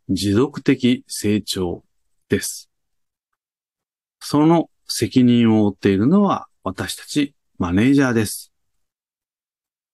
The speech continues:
ですので、先ほどご案内をいたしました、組織を活性化するために私たちがすべき三つのことということで、一つ目、目標、ゴールを示す。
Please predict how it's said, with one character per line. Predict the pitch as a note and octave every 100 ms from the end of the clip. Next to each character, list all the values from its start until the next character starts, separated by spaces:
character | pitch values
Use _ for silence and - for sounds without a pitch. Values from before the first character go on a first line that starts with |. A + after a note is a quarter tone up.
| -
で | G#2
す | -
の | F#2+ G2
で、 | D3+ C#3 - _ _
先 | _ - - F#2 F#2+
ほ |
ど | F2+ G#2 B2 -
ご | - F#2+
案 | F2+
内 | F2+ F2
を | F2
い |
た | F#2+
し | G#2 D#3
ま | D3
し | C#3
た、 | - - _ _ _ _ -
組 | A2 F#2+
織 | - C#3
を | D#3 C#3+ _
活 | - G2+ -
性 | G#2+ G2
化 | F#2+
す | -
る | G#2
た | G2+ D#3
め | F#3
に | E3 A#2+ - _ _
私 | - - G#2
た | -
ち | -
が | D#3+
す | B2+ D3
べ | D#3
き | B2+
三 | C#3+
つ | -
の | G#3
こ | -
と | E3+ F#3 - _ _ _ _ _ _
と | G#2+ G2+
い |
う | G2
こ | G2
と | C3
で、 | D3 C#3+ - - - -
一 | - D3
つ | C3+ C3
目、 | A#2 A2 - _ _ _ _
目 | A2+ F#2+ D#3
標、 | C3 C#3 A#2+ G#2+ - _ _
ゴ | B2 B2+
ー |
ル | A2 B2+
を |
示 | A#2+ F2+ F#2 -
す。 | -